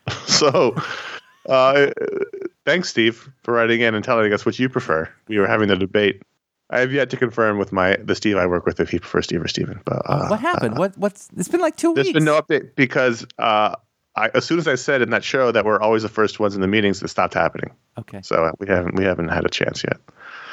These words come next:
Speaker 1: But someone else referred to him as Steve, so I feel a little better about it.
Speaker 2: Yeah, but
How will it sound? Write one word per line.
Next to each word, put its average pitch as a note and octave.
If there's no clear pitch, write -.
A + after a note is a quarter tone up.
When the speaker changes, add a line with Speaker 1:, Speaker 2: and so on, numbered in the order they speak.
Speaker 1:
But C3
someone G3+
else D#3
referred F3+
to G3
him F3
as F3
Steve, F3
so B2
I -
feel A#2
a -
little G#2
better E2+
about D#2+
it. -
Speaker 2:
Yeah, F3
but A#2+